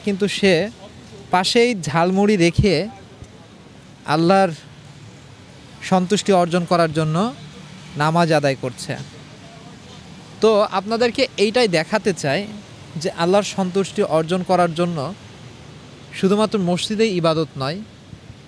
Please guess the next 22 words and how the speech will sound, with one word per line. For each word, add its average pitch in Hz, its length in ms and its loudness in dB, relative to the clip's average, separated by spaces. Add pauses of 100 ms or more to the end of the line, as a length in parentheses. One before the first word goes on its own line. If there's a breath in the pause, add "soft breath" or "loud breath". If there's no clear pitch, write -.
(520)
শত 202 280 0
পরিশ্রম, 214 680 0
শত 185 320 -4
কষ্টের 180 320 0
মাঝে 160 320 0
থেকেও 156 460 0
আল্লাহর 165 320 2
সন্তুষ্টি 165 460 -6
অর্জন 147 360 -2
করছে 147 400 -6 (680)
একজন 135 280 -2
মুরব্বি। 143 460 -4 (1160)
আমরা 185 460 4
অনেক 185 260 0 (440)
ভিডিও 185 300 4
দেখি 180 420 0 (200)
যে, 170 280 2
আহ, - 1080 -4
সেখানে 190 600 0 (280)
বিভিন্ন 220 360 2
মানুষ 190 360 0 (520)
বিভিন্ন 262 500 0